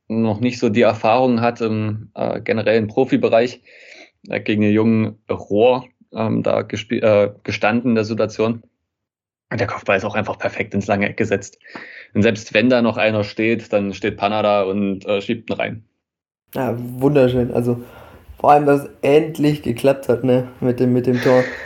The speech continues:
Speaker 1: Oh ja.
Speaker 2: Ey, macht den ja wie, als würde er das jedes Wochenende machen, à la Sergio Ramos oder so. Ähm, aber, ja,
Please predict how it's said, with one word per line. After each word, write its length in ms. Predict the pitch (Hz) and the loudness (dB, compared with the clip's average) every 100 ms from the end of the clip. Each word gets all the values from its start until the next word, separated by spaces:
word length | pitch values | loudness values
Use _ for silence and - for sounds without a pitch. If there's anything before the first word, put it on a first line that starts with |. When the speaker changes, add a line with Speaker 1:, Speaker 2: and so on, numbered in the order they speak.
| - - - - - | -16 -18 -20 -20 -14
Speaker 1:
Oh 120 | - 113 - - - | -10 -10 -12 -18 -6
ja. 80 | - | 2
Speaker 2:
Ey, 340 | 139 143 139 135 | 6 8 8 6
macht 360 | 139 175 175 | 4 2 4
den 100 | 185 | 4
ja 200 | 156 151 | 6 4
wie, 120 | 151 190 | 4 4
als 160 | 156 | 4
würde 240 | 151 160 156 | 4 6 6
er 60 | |
das 140 | 147 151 | 4 0
jedes 280 | 143 143 147 | 0 0 2
Wochenende 480 | 170 185 135 127 | 0 2 0 2
machen, 280 | 127 131 131 | 2 2 2
à 100 | 123 | 2
la 200 | 131 131 | 4 2
Sergio 360 | 127 143 135 139 | 2 0 2 2
Ramos 460 | 131 147 170 127 | 2 2 2 0
oder 260 | - 127 123 | 0 2 2
so. 300 | 120 123 123 - - - _ _ _ _ _ _ - | 2 -2 -2 -12 -20 -20 _ _ _ _ _ _ 2
Ähm, 380 | 139 135 127 113 | 4 4 2 2
aber, 460 | 127 127 113 - - - - _ _ _ - | 6 6 6 2 -12 -20 -20 _ _ _ -8
ja, 260 | 135 139 | -2 -2